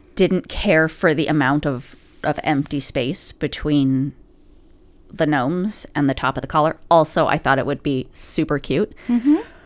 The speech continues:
Speaker 1: But since it's going to be a Christmas sweater for me, or a Christmas season sweater slash winter,
Speaker 2: Winter season.
Speaker 1: it's going to have a sparkly white Yeti behind one of the trees,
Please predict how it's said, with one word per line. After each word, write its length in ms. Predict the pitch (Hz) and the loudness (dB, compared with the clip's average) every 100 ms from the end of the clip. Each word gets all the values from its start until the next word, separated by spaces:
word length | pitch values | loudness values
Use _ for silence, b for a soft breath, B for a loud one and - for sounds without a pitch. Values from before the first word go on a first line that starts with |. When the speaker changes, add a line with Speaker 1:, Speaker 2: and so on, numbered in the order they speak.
| B B - - | B B -4 4
Speaker 1:
But 160 | 196 | 4
since 220 | - 196 | 6 2
it's 120 | 190 - | 0 4
going 200 | 180 208 | 4 6
to 60 | |
be 80 | 165 | 4
a 60 | 156 | 4
Christmas 360 | 160 - 147 | 2 2 0
sweater 260 | - 143 139 | 4 4 4
for 120 | 151 | 2
me, 180 | 156 214 | 2 4
or 140 | 175 160 | 4 4
a 120 | 143 | 4
Christmas 500 | - - - 185 - - | 2 -2 0 -4 -4 -4
season 480 | - 202 180 156 | 2 2 4 2
sweater 340 | 156 127 143 - | 2 0 0 -2
slash 460 | - 165 135 - | -4 -2 -2 -2
winter, 440 | 160 180 208 110 208 | -2 0 0 -2 2
Speaker 2:
Winter 280 | 320 311 254 | 4 4 2
season. 500 | - - 196 - 240 190 | -2 -8 -8 -2 -2 -2
Speaker 1:
it's 140 | - | 2
going 240 | 175 160 | 4 4
to 60 | 180 | 2
have 580 | 180 151 120 208 - - - - - - _ - - | 2 4 4 2 -2 -16 -20 -20 -20 -20 _ -12 -6
a 60 | |
sparkly 500 | 170 - 98 - 156 | -6 -4 -6 -2 0
white 260 | 135 123 - | 0 0 0
Yeti 460 | 156 - 113 156 - - - | 0 0 -4 -6 -10 -20 -6
behind 380 | 151 156 160 127 | -2 0 2 0
one 160 | 120 117 | -2 -4
of 60 | |
the 80 | 135 | -6
trees, 540 | - - - - - | -8 -10 -10 -10 -12